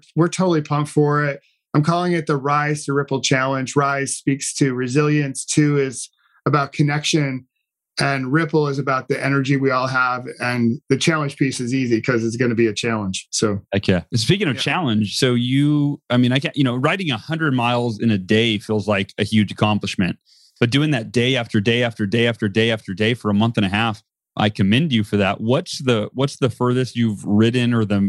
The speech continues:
Speaker 2: you know, the, the most amount you've ridden consistently? Like, what would be up until this point that, um, you can point to as evidence that you can do this?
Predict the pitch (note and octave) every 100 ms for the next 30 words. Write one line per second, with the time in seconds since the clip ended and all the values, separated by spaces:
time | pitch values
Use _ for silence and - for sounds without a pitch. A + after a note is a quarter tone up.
0 | - - G#2 G#2 G2+ G2+ C#2+ G#2+ G#2+ A#2+
1 | A#2 G#2 A2+ C3+ - B2+ G#2 C3 C3 B2
2 | A2+ G2+ C#3 - C3 C3 B2 A2 G#2 B2
3 | A2 A#2+ A2+ A2 A2 - _ _ - A2
4 | A2+ G#2+ G2+ - - G#2+ G2+ - _ G#2
5 | F2+ G2 F2+ F2+ F#2 G2+ - F#2+ A2 G2
6 | - F#2+ F2+ - G2+ G2+ F#2+ - - G2
7 | F#2 G2 G2+ -